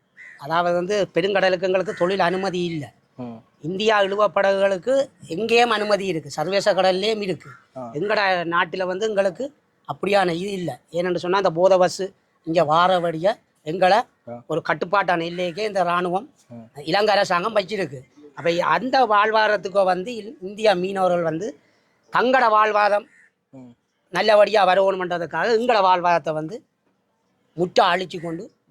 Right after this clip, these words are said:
Speaker 1: தங்கட நாட்டுக்கு
Speaker 2: அழிக்க-, அழிக்கன்னா என்ன செய்றாங்க?
Speaker 1: அன்று சொன்னா, அதில் கூடிய படகுகள்,
Speaker 2: ம்.
Speaker 1: அதில் கூடிய, இப்ப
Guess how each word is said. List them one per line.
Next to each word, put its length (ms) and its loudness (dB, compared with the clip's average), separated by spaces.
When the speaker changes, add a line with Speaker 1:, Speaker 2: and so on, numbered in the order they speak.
Speaker 1:
தங்கட 280 0
நாட்டுக்கு 480 2
Speaker 2:
அழிக்க-, 20 2
அழிக்கன்னா 340 -2
என்ன 200 -4
செய்றாங்க? 360 -4
Speaker 1:
அன்று 240 0
சொன்னா, 200 2
அதில் 220 -2
கூடிய 220 0
படகுகள், 460 2
Speaker 2:
ம். 160 -20
Speaker 1:
அதில் 220 2
கூடிய, 300 2
இப்ப 100 0